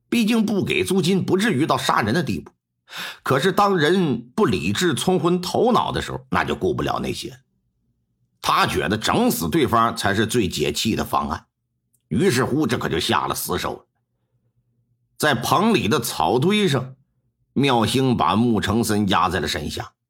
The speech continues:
这时候院子外呀，就传来有人询问的声音，啊，就路过那几个村民。妙星不想让他回答，这就使出浑身的力气上去掐他脖子，结果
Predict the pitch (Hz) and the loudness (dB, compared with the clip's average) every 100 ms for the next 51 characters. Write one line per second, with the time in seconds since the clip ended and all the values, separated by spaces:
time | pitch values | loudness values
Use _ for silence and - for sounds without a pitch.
0 | _ _ _ - - - 240 135 131 185 | _ _ _ -18 -6 0 2 2 2 2
1 | 170 185 240 180 165 190 175 85 73 92 | 2 2 2 4 2 2 2 0 -4 -6
2 | - 127 165 143 76 104 127 - 220 285 | -2 0 2 2 2 0 0 0 2 2
3 | 127 78 73 - _ _ _ _ _ 95 | 0 -2 -6 -10 _ _ _ _ _ -2
4 | 117 175 196 165 190 175 123 139 - 196 | 0 2 2 2 2 2 0 -2 0 0
5 | 185 208 220 - _ _ _ _ _ _ | 2 0 -4 -14 _ _ _ _ _ _
6 | _ _ - 247 254 214 208 247 240 247 | _ _ 0 2 4 4 2 2 2 0
7 | 180 135 180 190 165 170 220 151 123 - | 2 2 2 2 2 0 0 2 0 -2
8 | - 190 170 127 - - - 175 175 175 | -2 0 0 -2 -4 -2 0 0 2 0
9 | 320 240 247 233 220 143 156 143 185 151 | 2 2 2 2 2 0 0 0 0 0
10 | 131 180 190 175 165 185 262 226 - _ | -2 0 0 -2 -2 0 0 -2 -8 _
11 | _ _ _ _ _ _ 98 135 92 67 | _ _ _ _ _ _ 0 2 2 -2
12 | 57 - | -6 -12